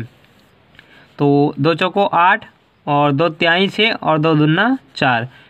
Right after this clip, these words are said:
फिर दो यहाँ पर लिखा जाएगा, दो दूना चार, दो एकम दो और यहाँ से एक बचा, यहाँ बारह हो गया, दो छंग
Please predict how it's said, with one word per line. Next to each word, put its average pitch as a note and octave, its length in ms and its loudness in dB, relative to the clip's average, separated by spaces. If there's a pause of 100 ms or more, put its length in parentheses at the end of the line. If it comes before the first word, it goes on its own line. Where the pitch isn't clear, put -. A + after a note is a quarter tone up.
(100)
फिर F3 120 -2
दो F3 120 -2
यहाँ F#3 200 2
पर G3 80 -2
लिखा G3 280 0
जाएगा, G3 460 0 (580)
दो D#3+ 140 0
दूना E3 420 0
चार, F3+ 420 0
दो F3+ 160 -4
एकम F3+ 480 -2
दो F#3 320 0 (100)
और D3+ 140 0
यहाँ D#3+ 200 0
से F3+ 120 -4
एक F3 160 -4
बचा, E3+ 200 -2
यहाँ G3 200 0
बारह D#3 260 2
हो F3 160 0
गया, G3 200 0
दो E3+ 180 0
छंग A3 280 -2